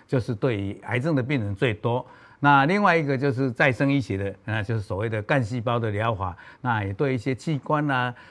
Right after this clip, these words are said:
对一些关节啦，呃，有一些这些干细胞，干细胞就有很多的组织干细胞也好，间质干细胞也好，那就是说要来，呃，做一些组织修复，呃，器官修复的这些。那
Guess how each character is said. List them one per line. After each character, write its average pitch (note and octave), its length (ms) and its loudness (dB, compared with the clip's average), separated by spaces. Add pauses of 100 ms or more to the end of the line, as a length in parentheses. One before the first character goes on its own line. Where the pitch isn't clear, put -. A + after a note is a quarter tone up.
(140)
对 D3 140 4
一 - 20 0
些 C#3+ 160 -2
关 D3 280 2
节 A2+ 240 -2
啦， A2+ 240 0 (220)
呃， G#2 300 -2
有 A2 120 -2
一 C#3 60 4
些 C#3 480 0 (180)
这 B2+ 140 -4
些 C3 300 2
干 D3 180 4
细 C3 180 -2
胞， B2+ 280 2
干 D3 160 0
细 C3+ 120 -2
胞 C3+ 160 2
就 C3+ 180 0
有 G#2+ 100 0
很 F#2+ 100 -2
多 B2+ 140 -2
的 B2 100 0
组 A2+ 220 -2
织 D3 120 -4
干 D#3+ 200 -2
细 D#3 160 -4
胞 D3+ 200 0
也 D3+ 120 0
好， B2+ 280 2
间 C#3+ 200 0
质 A#2+ 120 -4
干 D3 160 0
细 C#3 120 -4
胞 C#3 180 -2
也 A#2+ 60 -2
好， G#2+ 160 -2 (200)
那 C#3 280 2
就 C#3+ 160 2
是 C3+ 120 0
说 C#3+ 240 2 (200)
要 C#3 180 2
来， A2 260 0 (280)
呃， G2 140 -4
做 C3 200 0
一 B2+ 60 0
些 B2+ 120 2
组 G#2+ 220 -4
织 C3 180 0
修 C#3 220 4
复， B2+ 180 0 (240)
呃， G2 80 -10
器 C3 200 -2
官 A#2+ 200 0
修 B2 220 2
复 A#2 100 0
的 G#2 120 -4
这 A2+ 160 -4
些。 G#2+ 200 -6 (220)
那 E3 340 4